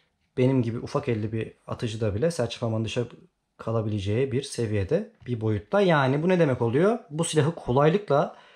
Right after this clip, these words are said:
taşıyabilirsiniz. Sürgü kaplamasını çok beğendim. Güzel bir kaplama. Bu normal bir boya değil. Muhtemelen emin değilim bu konuda. Bakmadım.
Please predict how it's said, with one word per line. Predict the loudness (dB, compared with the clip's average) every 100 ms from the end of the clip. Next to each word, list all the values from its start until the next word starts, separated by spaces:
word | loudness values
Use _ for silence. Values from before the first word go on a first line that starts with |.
| -20 _ _ _ _ _
taşıyabilirsiniz. | -2 -2 2 4 4 2 0 -2 -4 -8 -16 _ _ _ _ _ _ _ _ _ _ _ _ _ _ _ _ _
Sürgü | -6 0 2 2
kaplamasını | 2 4 4 4 2
çok | 2 2
beğendim. | 2 2 0 -2 -4 _ _ -6
Güzel | 0 2 2
bir |
kaplama. | -2 -4 -2 0 0 -4
Bu | -4 0
normal | 4 4 4 2 0
bir | 2
boya | 2 4 2
değil. | 2 0 -2
Muhtemelen | -4 -2 0 0 -2 -8 _ _ _ _ _ _ _ _ _ 0
emin | 6 6 6
değilim | 6 4 2
bu |
konuda. | 2 2 2 2
Bakmadım. | 0 0 0 2 0